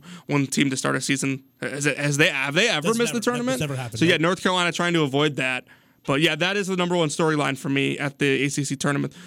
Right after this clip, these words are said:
Speaker 1: this week. I think if Duke and Miami hold serve, that, that'll be probably the game of the
Speaker 2: Phenomenal.
Speaker 1: tournament, barring
Speaker 2: Yeah.
Speaker 1: a Duke U N C final. But
Speaker 2: Yeah.
Speaker 1: yeah, uh, um, my,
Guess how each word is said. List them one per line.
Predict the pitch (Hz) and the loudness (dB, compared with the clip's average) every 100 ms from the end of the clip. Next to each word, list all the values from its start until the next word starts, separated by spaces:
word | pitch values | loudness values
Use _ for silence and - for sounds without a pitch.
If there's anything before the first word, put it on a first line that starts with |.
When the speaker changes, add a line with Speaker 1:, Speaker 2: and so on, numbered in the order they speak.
| - - | -8 -6
Speaker 1:
this | 139 | -2
week. | 147 147 - | 2 0 2
I | 175 | -2
think | 240 233 - _ - _ - | 0 0 -2 _ -20 _ -4
if | 147 | -2
Duke | 160 151 | 0 2
and | 165 | 2
Miami | 143 143 143 | 2 2 0
hold | 139 139 - | 0 -2 -4
serve, | 135 139 | -4 -4
that, | 139 - - | -4 -10 -8
that'll | 139 139 | -4 -4
be | 139 143 180 _ _ | -2 -2 -2 _ _
probably | - 143 143 | -2 0 2
the | 139 | 2
game | 135 143 | 2 0
of | |
the | 139 | -4
Speaker 2:
Phenomenal. | 127 139 151 175 | -4 -2 0 -2
Speaker 1:
tournament, | - - 151 | -6 -8 0
barring | 156 151 151 | 2 4 2
Speaker 2:
Yeah. | |
Speaker 1:
a | 139 | 2
Duke | 151 - | 0 0
U | 151 | 0
N | 139 | 0
C | 165 | -4
final. | - 143 156 190 _ _ _ - | -4 -2 -2 -4 _ _ _ -2
But | 147 131 | 0 0
Speaker 2:
Yeah. | 104 98 - _ _ _ _ _ _ | -8 -18 -20 _ _ _ _ _ _
Speaker 1:
yeah, | 151 147 131 156 - | 0 0 -2 -6 -2
uh, | |
um, | 160 156 151 127 _ _ | -2 0 -4 -8 _ _
my, | 165 | 0